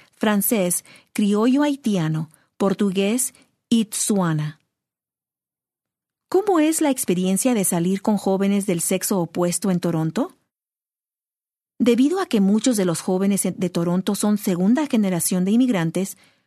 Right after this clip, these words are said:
cuando recojo a la chica con la que voy a salir, llego a conocer a sus padres, quienes a menudo todavía están arraigados en su cultura y comparten sus comidas tradicionales conmigo. Es divertido. La iglesia en Canadá.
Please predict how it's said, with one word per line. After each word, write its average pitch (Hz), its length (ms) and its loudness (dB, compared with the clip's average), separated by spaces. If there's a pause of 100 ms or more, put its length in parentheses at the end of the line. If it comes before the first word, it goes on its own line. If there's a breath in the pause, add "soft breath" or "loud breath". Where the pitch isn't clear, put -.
(140)
cuando 277 240 4
recojo 277 500 0
a 339 60 2
la 208 140 0
chica 254 420 0
con 202 140 0
la 175 100 0
que 170 100 -4
voy 175 220 0
a 254 60 0
salir, 196 460 -2 (460 soft breath)
llego 285 320 2
a 339 80 0
conocer 196 460 0
a 202 60 -2
sus 196 200 -4
padres, 175 540 -2 (340 soft breath)
quienes 294 340 2
a 277 80 4
menudo 254 380 4
todavía 240 460 0
están 226 280 0
arraigados 202 720 0
en 214 120 2
su 196 160 -2
cultura 196 560 -2 (340 soft breath)
y 240 140 0
comparten 262 580 2
sus 240 220 -2
comidas 202 480 0
tradicionales 175 680 -4
conmigo. 175 580 -2 (600)
Es 233 180 2
divertido. 202 720 -2 (1800)
La 214 200 2
iglesia 220 420 0
en 277 100 4
Canadá. 208 540 0